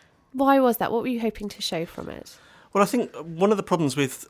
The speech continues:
Speaker 2: social work and social care is that, unlike professions like teaching, pretty much everyone can relate to what a teacher does because they've probably been in a school and they've been taught by a teacher.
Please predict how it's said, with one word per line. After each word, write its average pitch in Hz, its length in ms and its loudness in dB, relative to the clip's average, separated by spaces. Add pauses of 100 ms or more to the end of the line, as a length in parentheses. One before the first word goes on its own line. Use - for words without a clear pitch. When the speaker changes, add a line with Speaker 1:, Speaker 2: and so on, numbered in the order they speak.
(100)
Speaker 2:
social 131 360 -2
work 98 380 -2
and 98 160 -6
social 113 300 -4
care 98 400 -2
is 98 240 -6
that, 113 480 -4 (100)
unlike 135 640 0
professions 117 440 -6
like 104 220 -2
teaching, 98 640 -8 (460)
pretty - 220 -6
much - 220 0
everyone 120 380 2
can 123 160 -4
relate 113 300 2
to - 100 -10
what 107 100 -2
a 98 40 -6
teacher - 280 -8
does 107 240 -2
because - 300 -12
they've 110 160 -6
probably 110 280 -6
been 104 200 -2
in 101 120 -2
a 95 60 -4
school 101 320 -6
and 95 100 -4
they've 92 140 -8
been 98 160 -8
taught 101 240 -8
by 98 140 -6
a 92 40 -12
teacher. - 540 -10